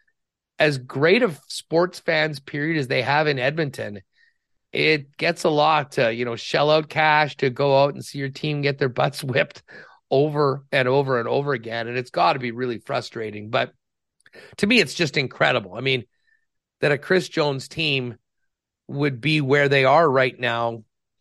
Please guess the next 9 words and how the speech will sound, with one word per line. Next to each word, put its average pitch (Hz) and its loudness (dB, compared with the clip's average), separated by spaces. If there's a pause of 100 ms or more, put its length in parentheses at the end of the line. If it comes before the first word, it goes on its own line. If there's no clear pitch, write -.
(140)
a 120 -6
year 139 2
plus 147 -2
into 135 -2 (640)
him 160 0
coming 156 -2
back. 139 0
And, 127 -6
um, 131 -2